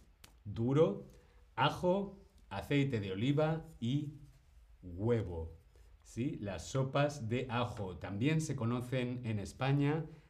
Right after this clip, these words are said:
vemos en la fotografía, esta sopa también es conocida como sopa castellana, porque es típica de la región de Castilla, Castilla-León, Castilla-La Mancha, mm, pero principalmente Castilla-León.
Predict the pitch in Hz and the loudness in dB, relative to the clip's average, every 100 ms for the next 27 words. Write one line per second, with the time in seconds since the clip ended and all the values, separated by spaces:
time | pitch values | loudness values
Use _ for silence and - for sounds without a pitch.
0 | - - 82 82 85 85 85 87 85 85 | -18 -10 -8 -6 -6 -8 -8 -6 -6 -6
1 | 82 131 143 156 156 - - _ 135 135 | -4 2 2 0 -4 -14 -20 _ -4 -2
2 | 113 127 120 127 101 101 101 - 98 90 | -2 0 0 0 -2 -4 -4 -6 -6 -6
3 | 82 117 123 120 104 90 80 127 123 131 | -2 2 2 0 -4 -6 -6 -4 -2 2
4 | 135 135 - - - - 117 110 - 104 | 0 0 -8 -20 -20 -4 -2 -2 -4 -6
5 | 92 113 104 85 85 95 - 92 - 135 | -2 0 0 -2 -6 -6 -6 -8 -6 -2
6 | 135 135 147 139 110 98 90 - 113 110 | 0 0 0 2 0 -2 -6 -4 0 0
7 | 113 117 - 80 - 135 143 139 139 139 | 0 -2 -6 -10 -4 0 2 4 2 0
8 | - - - _ - - - 104 98 92 | -6 -18 -20 _ -12 -8 -4 -2 -2 0
9 | 113 139 143 143 139 - 117 104 98 107 | 2 4 4 4 0 -4 -4 -2 -2 0
10 | 135 143 143 147 175 208 175 107 - - | 0 0 -2 -6 -6 -4 -4 -6 -10 -20
11 | _ - 110 104 110 - 117 123 123 123 | _ -6 -4 -2 -2 -2 -2 0 0 -2
12 | - 98 120 110 117 101 87 85 82 | -2 -4 -2 0 0 -2 -6 -6 -8